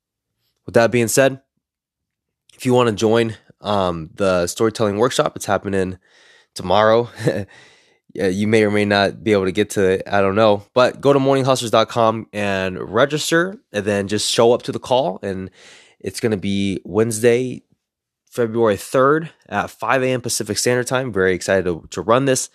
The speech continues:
and give tremendous amount of value. In the meantime, hey, declare victory today, all right? Let's make it a great day, and then let's think about things we can be grateful for. And again,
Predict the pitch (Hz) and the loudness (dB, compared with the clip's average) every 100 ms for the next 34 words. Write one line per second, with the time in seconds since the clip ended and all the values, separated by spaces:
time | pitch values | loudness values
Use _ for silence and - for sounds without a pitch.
0 | _ _ _ _ - 98 98 95 90 90 | _ _ _ _ -8 -4 -2 -2 -6 -4
1 | 101 92 - 101 95 92 101 92 87 101 | -4 -4 -8 -6 -4 -4 -2 -2 2 4
2 | 110 110 107 95 87 113 117 123 107 98 | 4 2 -2 -4 -6 -6 -2 0 0 0
3 | 113 85 - _ - 101 - 151 117 120 | -4 -4 -10 _ -14 -6 0 2 2 0
4 | 110 95 90 82 - - 87 117 117 - | 0 -6 -6 -8 -8 -4 0 2 0 -6
5 | _ - 113 127 143 127 123 117 101 107 | _ -8 -4 -2 0 0 0 0 2 2
6 | 107 104 _ _ _ _ 104 92 95 90 | 2 -2 _ _ _ _ -12 -4 -2 -2
7 | 85 82 87 - - 131 127 120 113 120 | -4 -6 -6 -6 -6 -4 0 2 0 -2
8 | 104 104 101 98 82 98 - 90 - 95 | -6 -6 -6 -6 -4 -4 -4 -8 -2 2
9 | 92 87 _ _ _ _ _ - 98 92 | 2 0 _ _ _ _ _ -10 -6 -4
10 | 90 85 82 _ _ _ _ _ _ 98 | -4 -6 -10 _ _ _ _ _ _ -10
11 | 107 110 92 | 0 0 0